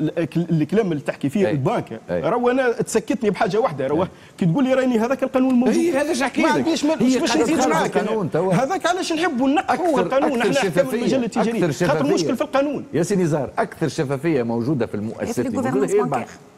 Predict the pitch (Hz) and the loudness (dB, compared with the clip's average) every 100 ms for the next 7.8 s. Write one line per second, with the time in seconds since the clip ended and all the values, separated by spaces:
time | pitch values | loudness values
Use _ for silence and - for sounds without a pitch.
0 | 277 311 - - 233 - 226 190 214 220 | -16 -16 -14 -6 -6 -2 -2 0 0 0
1 | 190 127 - - - 147 175 160 214 220 | 0 0 -2 -8 -8 -4 0 2 0 0
2 | 202 180 175 139 101 - - - 202 214 | 0 0 0 0 -2 -8 -18 -6 -2 0
3 | 135 139 123 - - - 196 208 233 - | 0 0 -2 -6 -12 -2 -2 0 -4 -2
4 | 240 233 - 247 196 226 220 262 - 202 | 0 0 0 0 0 0 0 0 -2 -2
5 | 202 277 269 190 220 202 247 269 269 269 | 0 0 0 -2 -2 -2 -2 0 0 0
6 | 233 175 240 208 - 220 208 - 262 262 | -4 -2 -2 -2 -2 -2 -2 -2 -2 -2
7 | 240 247 233 240 269 208 226 | -2 -4 -2 -2 -2 0 0